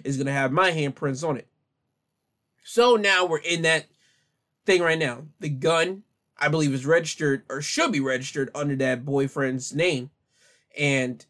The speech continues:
he should have to face some type of stuff for this himself. Let's be honest. That gun was not stolen. You gave that gun to that kid.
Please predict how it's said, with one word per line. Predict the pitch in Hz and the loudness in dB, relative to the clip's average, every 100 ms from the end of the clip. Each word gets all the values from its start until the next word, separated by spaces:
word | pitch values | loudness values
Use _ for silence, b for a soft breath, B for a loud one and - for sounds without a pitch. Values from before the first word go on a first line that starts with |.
| _ _ _ _ _ _ | _ _ _ _ _ _
he | - 294 | 0 2
should | 359 277 | 4 4
have | 226 214 | 4 2
to | 160 | 2
face | 262 220 | 2 2
some | 190 | 2
type | 220 185 | 0 0
of | - | 0
stuff | 185 175 | -2 -2
for | 160 | -6
this | 165 | -4
himself. | 151 - 269 208 - - | -4 0 0 0 -2 0
Let's | 208 220 | 0 2
be | 160 214 | 0 0
honest. | 226 127 - _ _ _ _ _ _ _ _ | 0 -2 -16 _ _ _ _ _ _ _ _
That | 147 208 262 196 147 | 2 2 2 -2 0
gun | 214 175 127 | 0 2 0
was | 139 147 143 | 0 0 2
not | 180 165 | 2 0
stolen. | - - 180 131 127 | -4 0 0 0 -6
You | 147 220 | -2 -2
gave | 151 143 190 185 | -2 2 4 4
that | 165 156 135 | 2 -2 -2
gun | 139 135 | -2 -2
to | - 202 | 0 0
that | 165 135 - | 2 -2 -6
kid. | 143 113 | -14 -14